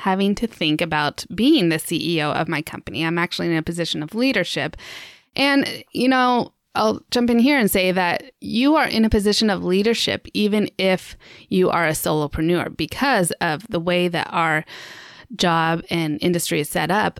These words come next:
that we have to work with a lot of other tradespeople. There's a, many people that come into our quote unquote team. And so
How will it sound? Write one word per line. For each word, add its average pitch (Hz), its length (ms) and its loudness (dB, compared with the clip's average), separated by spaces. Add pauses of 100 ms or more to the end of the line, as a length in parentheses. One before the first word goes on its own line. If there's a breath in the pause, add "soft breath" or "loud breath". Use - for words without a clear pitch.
that 180 180 0
we 226 240 2
have 208 400 -4
to 190 120 0
work 175 380 -2
with 165 160 -2
a 135 120 -4
lot 160 260 0
of 151 120 -4
other 139 520 -6
tradespeople. 240 1080 0 (300)
There's 170 260 0
a, 160 140 -2
many 185 340 0
people 190 300 0
that 165 120 -2
come - 300 -2
into 175 460 -2
our 156 320 -2
quote - 260 -4
unquote 160 460 -4
team. 285 420 2
And 175 180 0
so 196 240 0